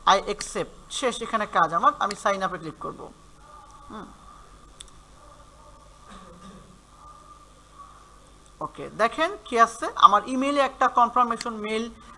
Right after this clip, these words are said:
যাবে, সেই মেইল থেকে আমাকে এটা কনফার্মেশন করতে হবে। So, আমি ওই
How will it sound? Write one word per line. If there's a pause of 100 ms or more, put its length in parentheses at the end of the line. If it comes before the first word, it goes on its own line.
(180)
যাবে, (220)
সেই
মেইল
থেকে
আমাকে (180)
এটা
কনফার্মেশন (640)
করতে
হবে।
So,
আমি
ওই